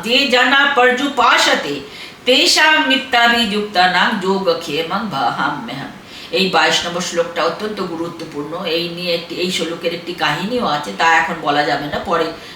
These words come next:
কোনো সময় আলোচনা করব। যে বাইশ নম্বর শ্লোকে ভগবান বলছে, "অনন্যাস চিন্তয়ন্ত মাং,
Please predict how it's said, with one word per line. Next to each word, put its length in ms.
কোনো 160
সময় 240
আলোচনা 460
করব। 360
যে 100
বাইশ 380
নম্বর 120
শ্লোকে 280
ভগবান 500
বলছে, 260
"অনন্যাস 840
চিন্তয়ন্ত 720
মাং, 320